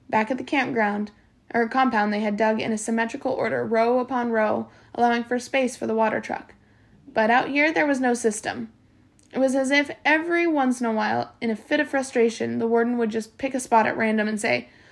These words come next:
"What the hell, dig here." It was like trying to guess the winning lottery numbers in, <clears throat> the winning numbers in a lottery. Stanley found himself looking down into each hole he passed. He didn't admit to himself what he was looking for.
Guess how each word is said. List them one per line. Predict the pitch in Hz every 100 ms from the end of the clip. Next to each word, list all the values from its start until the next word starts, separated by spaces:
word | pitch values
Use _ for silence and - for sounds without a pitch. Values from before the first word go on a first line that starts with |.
| -
"What | - 330
the | 320
hell, | 240 214
dig | 214 262
here." | 247 208 - - _ _ _ _ _
It | -
was | 233
like | 247 240
trying | 285 294
to |
guess | 220 233 254 -
the | 220
winning | 220 247 254
lottery | 220 226 262 233
numbers | 202 190 214 214
in, | 214 - _
<clears throat> | 247 262 226
the | 214
winning | 226 254 247
numbers | 240 233
in | 214
a | 190
lottery. | 202 214 - - - _ _ _ - - - - -
Stanley | - - 302 339
found | 262 240
himself | 233 226 220
looking | 220 254
down | 240 214 214
into | 208 208 208
each | - 254 -
hole | - 202
he | 208 214
passed. | - - - - - _ _ _ _ _ _ _ _ - -
He | -
didn't | 381 571 -
admit | 277 277 247
to | 247
himself | 220 220 208 208
what | 208
he |
was | 202
looking | 240 240 -
for. | 90 62